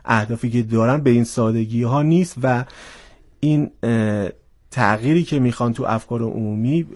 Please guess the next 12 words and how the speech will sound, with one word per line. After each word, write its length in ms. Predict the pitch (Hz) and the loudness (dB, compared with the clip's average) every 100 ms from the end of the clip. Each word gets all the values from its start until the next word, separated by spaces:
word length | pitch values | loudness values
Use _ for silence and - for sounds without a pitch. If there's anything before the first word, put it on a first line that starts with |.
| - 123 | -8 -2
بدن 380 | 113 113 107 104 | 0 2 0 0
و 100 | 110 | -4
تو 160 | - | -4
سیاستگذاری 1120 | 123 - 120 110 113 - 110 113 110 131 147 139 - - | -10 -4 -4 -4 -6 -6 -6 -6 -4 -4 -2 -4 -8 -8
رسمی 440 | 117 113 - 143 151 | -2 -2 -2 -2 -2
جمهوری 340 | 127 120 113 | 0 -2 -2
اسلامی 560 | 113 - 110 110 110 107 - - - - | -4 -6 -8 -4 -4 -6 -14 -20 -14 -2
بدن 340 | 120 120 131 | 0 2 2
با 120 | 120 | 0
تهدید 500 | 117 - 110 107 127 | -2 -2 -4 -2 -4
و 60 | 127 | -4
ترسوندن 1000 | - 117 110 - 123 117 113 139 165 | -2 -4 -4 -4 -4 -2 -2 -2 -2